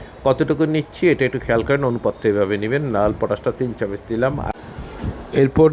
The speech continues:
নিলাম এক চামচ ছাই। আশ্চর্য হচ্ছেন, ছাই কেন নিলাম? ছাই সম্পর্কে এখনই বলবো, তার আগে বলি কোন ধরনের ছাই নেবেন। কাঠ কয়লা থেকে প্রাপ্ত ছাই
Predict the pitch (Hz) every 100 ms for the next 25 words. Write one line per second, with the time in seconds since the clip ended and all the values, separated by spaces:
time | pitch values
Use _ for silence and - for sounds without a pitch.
0 | 151 135 147 151 170 135 123 - 127 127
1 | 123 - - - - 135 117 - - -
2 | - - - - - - 131 - 151 143
3 | 143 - 156 110 98 - 123 131 143 139
4 | 135 143 139 101 92 - - - - -
5 | - - 120 117 131 139 147 - 127 113
6 | 123 - 120 135 127 120 120 117 143 143
7 | 117 120 123 120 127 131 175 208 - -
8 | 175 180 160 143 143 139 - 113 107 95
9 | 98 - - - - - 135 139 - 170
10 | 165 170 160 160 156 - 127 - - 123
11 | 107